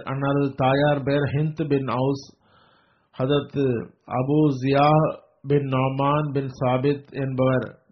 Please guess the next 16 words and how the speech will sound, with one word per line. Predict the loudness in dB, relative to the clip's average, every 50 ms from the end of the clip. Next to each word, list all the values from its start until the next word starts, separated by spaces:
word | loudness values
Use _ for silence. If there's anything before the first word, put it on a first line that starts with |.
| _ _ _ -8
பத்ர் | -4 -4 -2 0 -2 -2 -2
சஹாபி | -2 0 2 2 0 0 0 0 2 2
ஆவார். | 2 2 2 2 0 -2 -4 -8 -14 _ _ _ _ _ _ _ _ _ _ _ _ -4
அவருடைய | -2 0 2 4 2 4 4 4 4 4 4 2 2 0 -2 -6 -10 -18 _ _ _
தாய்வழி | 0 2 2 4 4 6 6 4 4 2
சகோதரர் | 0 0 -2 0 0 0 0 2 0 0 0 0 0
ஆவார். | 0 0 0 -2 -2 -4 -6 -10 _ _ _ _ _ _ _ _ _ _ _ _ _ _ _ _ _ -2
அவரது | 0 2 2 4 4 4 4 4 2 2 0
சுட்டு | 0 0 -2 0 0 -2 0
பெயர் | 2 2 2 4 2 2 0 -2 -4
அபு | -4 -2 0 2 0 0 2 0
ஹைஸ்மா | 0 0 0 -2 -4 -4 -2 0 0 0 -2 -4 -6 -12 _ _ _ _ _ _
என்றும் | -6 -4 -4 -2 0 0 0 0
அபு | -2 -4 -4 -4 -2 0 2 2 4 4
அப்துல்லா | 2 0 0 0 0 2 2 2 2 2 0 0
என்றும் | 0 -2 -2 -2 -2 -4 -10